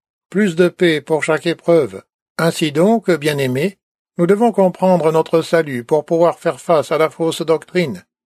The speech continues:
Comme ce qui se dit là dehors, vous devez savoir que Dieu est la source de votre salut,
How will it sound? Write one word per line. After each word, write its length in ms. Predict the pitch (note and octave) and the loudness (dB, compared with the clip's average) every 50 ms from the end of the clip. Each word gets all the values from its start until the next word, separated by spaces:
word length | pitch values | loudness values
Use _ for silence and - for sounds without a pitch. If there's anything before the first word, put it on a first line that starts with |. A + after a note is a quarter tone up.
| _ _ _ _ _ | _ _ _ _ _
Comme 260 | - - G#3+ G#3 F3+ | -2 0 2 2 0
ce 120 | D3 - F3+ | 0 -2 -2
qui 200 | E3+ - F#3+ F3+ | 0 0 0 0
se 100 | - F#3 | 0 0
dit 260 | F#3 E3+ F3 F3+ F3 | 0 2 2 2 4
là 160 | E3+ E3+ F3 | 4 4 2
dehors, 520 | E3 F3 F3+ F#3+ G3 G3 E3 B2+ G#2 G#2+ G3 _ _ _ _ _ _ _ _ | 2 2 2 2 4 2 2 0 -4 -10 -14 _ _ _ _ _ _ _ _
vous 100 | - F3 | 0 0
devez 240 | F3+ G3 G3+ G#3+ G#3 | 2 2 2 2 0
savoir 460 | F#3 - F3+ E3 E3+ F#3 F3 D3+ - | 0 2 0 2 2 2 0 0 -2
que 80 | - E3+ | -2 -4
Dieu 280 | D#3+ D3 D#3 F3 E3+ E3 | -2 0 0 0 2 2
est 40 | |
la 160 | D3+ D3+ D#3 D3 | 2 0 0 0
source 420 | - - F3 E3+ D3+ C3 - E3 | -2 -2 0 0 0 -2 -2 -2
de 60 | D3+ | 0
votre 340 | D#3 D3+ D#3+ D#3 - - D#3+ | 0 0 0 -2 0 -2 -2
salut, 460 | C3+ - D#3+ D3+ D3 B2+ A2 A2 - | 0 0 -2 -2 -2 -2 -6 -8 -10